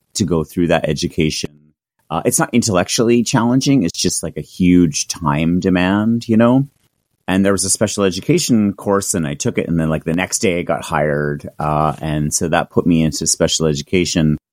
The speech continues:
Uh, and then I've kinda worked my way through the systems and I've ended up as a resource teacher in an elementary school. So I'm essentially, uh, someone who comes in and works with kids.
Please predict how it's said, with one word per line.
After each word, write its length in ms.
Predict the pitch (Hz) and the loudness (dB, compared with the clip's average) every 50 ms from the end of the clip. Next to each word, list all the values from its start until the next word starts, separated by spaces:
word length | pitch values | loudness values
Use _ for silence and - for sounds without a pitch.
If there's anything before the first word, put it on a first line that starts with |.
| _ _ _ _ _ _ _ _ - | _ _ _ _ _ _ _ _ -8
Uh, 260 | 80 73 76 71 64 | -6 -4 -4 -4 -4
and 100 | 73 85 | -2 -2
then 80 | 90 90 | -2 -2
I've 100 | 104 - | 0 0
kinda 200 | - 123 117 - 90 - - | 0 0 0 -2 -4 -8 -10
worked 440 | 90 82 87 101 110 - - - - | -6 -2 0 0 0 0 -2 -2 -2
my 140 | 107 92 87 | 0 0 2
way 300 | 82 87 87 87 87 85 | 2 2 2 2 2 0
through 260 | - - 95 87 80 | -2 -4 -4 -4 -2
the 60 | 76 | -2
systems 960 | - - - 107 - - - 95 85 82 82 82 85 82 82 - - - - _ _ _ _ _ _ _ _ _ - | -2 -2 0 0 0 0 2 2 2 2 2 2 0 0 0 0 -2 -2 -4 _ _ _ _ _ _ _ _ _ -4
and 180 | 90 87 87 | -2 -2 0
I've 120 | 82 85 85 | -2 0 0
ended 260 | 101 104 104 101 92 | 0 0 2 2 2
up 180 | 101 98 - 101 | 0 0 0 -2
as 140 | 90 80 | -2 0
a 80 | 85 80 | 0 0
resource 420 | 76 87 98 95 - 98 95 92 | 2 2 4 4 4 2 2 0
teacher 420 | - - - 98 82 - - 87 82 | 0 0 0 0 0 0 0 0 0
in 200 | 76 - 82 82 | 0 0 0 2
an 120 | 80 80 | 2 2
elementary 560 | - - 85 87 85 87 92 110 - - 127 | 2 2 2 2 2 2 2 2 2 2 2
school. 400 | 110 - - - - 71 60 - - | 2 2 0 -4 -6 -8 -10 -10 -10
So 380 | - - - - 87 73 73 73 | -4 -2 0 0 0 0 0 0
I'm 260 | 71 62 73 76 76 | 0 0 0 0 0
essentially, 920 | 76 - - 113 110 101 - - 107 101 101 98 95 95 95 95 - - _ _ | 2 2 2 2 2 0 2 2 4 4 6 6 6 6 6 6 4 0 _ _
uh, 200 | - 78 78 80 | -8 -8 -6 -4
someone 400 | - - - 98 92 90 90 90 | -2 0 0 2 2 0 -2 -2
who 100 | 90 87 | -2 -4
comes 400 | 78 - 98 95 90 90 85 - | -4 -2 0 0 2 0 0 0
in 320 | 92 90 87 87 90 87 - _ _ _ _ _ _ | 0 0 2 2 0 0 -2 _ _ _ _ _ _
and 280 | - 82 80 80 80 73 | -6 -2 -2 -2 0 2
works 360 | 87 90 90 - - - - | 2 2 2 0 -2 -2 0
with 280 | - 82 80 - - - | 2 2 0 0 -4 -4
kids. 500 | - - 87 85 85 82 76 - - | -2 0 2 2 2 0 -2 -4 -6